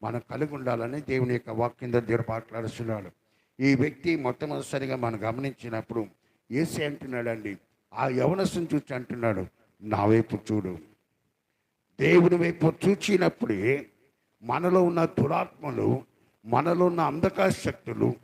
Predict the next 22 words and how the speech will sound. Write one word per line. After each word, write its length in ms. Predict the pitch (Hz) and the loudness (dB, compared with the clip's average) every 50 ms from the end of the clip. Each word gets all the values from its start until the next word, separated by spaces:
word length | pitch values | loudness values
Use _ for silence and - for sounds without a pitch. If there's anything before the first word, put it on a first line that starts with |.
| _ _ _ _ _ - | _ _ _ _ _ -6
మనలో 360 | 110 123 139 165 180 175 180 180 | -2 -2 0 0 2 2 2 2
ఉన్న 140 | 175 175 | 2 0
ప్రత్యేక 580 | 165 - - 156 151 - - 175 175 175 - 147 | -2 -2 -2 -4 -4 -4 -4 -4 -4 -4 -4 -6
సాతానిక 720 | 139 - 151 135 143 - - 170 170 170 170 165 - 151 | -6 -4 -4 -4 -4 -4 -6 -6 -6 -6 -6 -8 -8 -8
బంధకాల 580 | 135 - - 143 170 175 180 175 - 147 110 95 | -6 -6 -4 -2 0 0 0 0 0 -2 -4 -4
నుండి 500 | 95 107 110 110 107 113 117 127 120 107 - _ _ _ _ _ 113 | -4 -4 -4 -2 -2 -2 -2 -4 -4 -8 -14 _ _ _ _ _ -2
విడుదల 360 | 127 135 147 143 135 127 123 | 0 2 2 0 0 0 0
వస్తుందండి. 680 | 117 - - - 104 110 104 101 101 104 98 92 87 - _ _ _ _ _ _ - | -2 -2 -4 -6 -6 -4 -4 -4 -4 -6 -6 -8 -12 -14 _ _ _ _ _ _ -6
ఈ 160 | 123 135 143 | -4 -2 0
వ్యక్తి 380 | 135 135 160 160 - - 180 160 147 131 139 160 165 147 | 0 0 0 -2 -4 -6 -4 -4 -4 -2 -4 -4 -4 -4
ఎంతవరకైతే 880 | 131 135 156 - - 175 180 175 175 - - 175 170 - - 170 165 165 | -6 -8 -8 -8 -6 -4 -4 -4 -4 -6 -6 -8 -6 -4 -4 -4 -2 -2
యేసయ్యను 580 | 147 143 156 156 - - 170 175 180 180 175 - - 175 | -2 -2 -4 -4 -2 0 0 0 0 0 -2 -4 -6 -6
చూడలేదో, 600 | 170 170 170 170 175 170 165 175 170 147 117 - _ _ _ _ _ - | -4 -4 -4 -4 -4 -4 -2 -2 -2 -2 -4 -8 _ _ _ _ _ -8
ఎంతవరకైతే 760 | 117 127 147 151 - 180 175 175 165 - 170 165 - - 170 | -6 -6 -6 -4 -4 -4 -4 -4 -4 -6 -6 -6 -4 -4 -4
యేసయ్య 840 | 151 135 139 160 165 - - 180 170 175 175 170 170 165 156 123 - - _ _ _ _ _ _ - | -4 -2 -2 -2 -2 0 0 0 2 2 2 0 0 -2 -4 -6 -10 -16 _ _ _ _ _ _ -8
ఆయన 200 | 117 139 147 143 | -4 -4 -2 0
ఎదురు 320 | 139 135 143 165 190 202 | 0 0 2 2 0 0
పడలేదో, 640 | 196 - 160 151 147 143 147 139 139 127 104 92 85 - _ _ _ - | -2 -2 -2 -2 0 0 2 4 4 2 2 2 -2 -8 _ _ _ -14
అంతవరకు 600 | 117 147 147 - - 185 180 175 170 - 180 175 | -14 -14 -12 -10 -6 -4 -4 -4 -4 -4 -6 -4
దయ్యాల 460 | 151 - - 143 156 175 190 196 196 - - - | -4 -2 -2 0 2 2 2 2 0 -2 -2 -4
చేత 200 | - - 165 160 | -4 -4 -4 -4
బాధపడుతూ, 720 | - 135 139 147 147 139 143 143 135 131 - 139 131 | -2 -2 -2 -2 -2 -2 -4 -6 -6 -6 -8 -10 -10